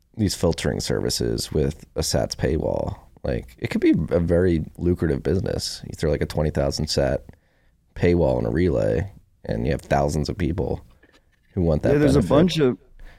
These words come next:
Speaker 2: there's a bunch of paid relays right now. I don't think any of them are specifically offering the filtering services yet. It's just, like, the Chinese porn probably won't pay sats,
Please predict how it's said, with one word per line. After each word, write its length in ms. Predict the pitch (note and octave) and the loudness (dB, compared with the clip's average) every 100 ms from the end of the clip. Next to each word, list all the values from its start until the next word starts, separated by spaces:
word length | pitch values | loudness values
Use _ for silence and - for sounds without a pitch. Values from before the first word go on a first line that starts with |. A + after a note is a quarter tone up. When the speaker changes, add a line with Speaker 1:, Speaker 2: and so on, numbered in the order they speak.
| _ - | _ 0
Speaker 2:
there's 200 | B2+ C3 | 2 4
a 60 | |
bunch 280 | G#2+ C#3 D#3 | 4 2 2
of 80 | C#3+ | 0
paid 240 | C#3 C3+ | 0 2
relays 340 | B2 C3 A#2+ A2 | 4 4 2 2
right 140 | A2 | 0
now. 240 | A2 A2+ A2 | 2 0 0
I 80 | |
don't 120 | A#2 B2 | 0 0
think 140 | A#2+ | 0
any 120 | A2 | 0
of 80 | A#2+ | 0
them 160 | A2+ G#2 | 0 0
are 60 | |
specifically 580 | F#2+ - F#2+ G#2+ G#2 G#2 | -2 -4 -4 -2 0 0
offering 480 | F#2 G#2 - G2+ G2 | 0 -2 -2 -2 -2
the 80 | F#2 | -4
filtering 480 | - A2 G2+ G#2 F#2+ | -2 -2 0 -2 -2
services 580 | G2 F#2 F2+ F2+ E2+ | -2 -2 -2 -4 -2
yet. 220 | F#2 F2+ - | 0 0 -2
It's 160 | F#2+ | -4
just, 220 | A2 - | -4 0
like, 180 | G2+ F#2 | 0 0
the 100 | F#2+ | -4
Chinese 380 | - G2+ G2+ F#2+ | -4 -2 -2 -4
porn 320 | - G2+ G2 | -4 -2 -2
probably 280 | F#2 F#2 F#2+ | -2 0 0
won't 360 | F2 F#2+ F2 - | 0 -2 -2 -4
pay 240 | F#2 F2+ | -2 -2
sats, 640 | E2+ F#2+ F2 E2+ - - | -2 0 0 -2 -6 -12